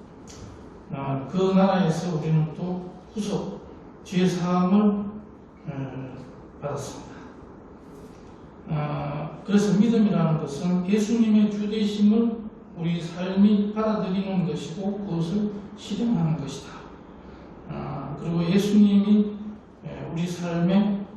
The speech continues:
주인이 되게 하는 것이다. 이것이, 예, 따라주지 않으면 안 된다.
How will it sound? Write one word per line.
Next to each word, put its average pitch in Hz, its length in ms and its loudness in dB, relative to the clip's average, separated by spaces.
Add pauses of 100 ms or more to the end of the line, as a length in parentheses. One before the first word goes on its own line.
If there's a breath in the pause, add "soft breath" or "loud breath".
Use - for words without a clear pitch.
(140)
주인이 208 600 4
되게 175 480 -4 (320)
하는 143 220 -10
것이다. - 280 -16 (960)
이것이, 190 640 2
예, 143 220 -4
따라주지 165 460 0
않으면 147 260 0
안 123 260 -6
된다. - 200 -8